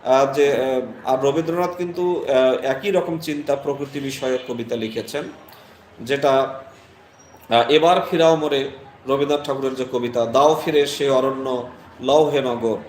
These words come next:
অর্থাৎ রবীন্দ্রনাথ অরণ্য বা জঙ্গল চাচ্ছেন, প্রকৃতি চাচ্ছেন,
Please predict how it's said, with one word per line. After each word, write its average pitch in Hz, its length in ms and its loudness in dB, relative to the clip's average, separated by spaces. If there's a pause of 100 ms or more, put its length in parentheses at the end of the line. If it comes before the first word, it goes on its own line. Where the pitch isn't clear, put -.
(180)
অর্থাৎ 143 360 -6
রবীন্দ্রনাথ 151 560 -2 (540)
অরণ্য 165 400 4
বা 160 240 4
জঙ্গল 147 380 0
চাচ্ছেন, 147 520 -2
প্রকৃতি 147 380 -6
চাচ্ছেন, 139 480 -4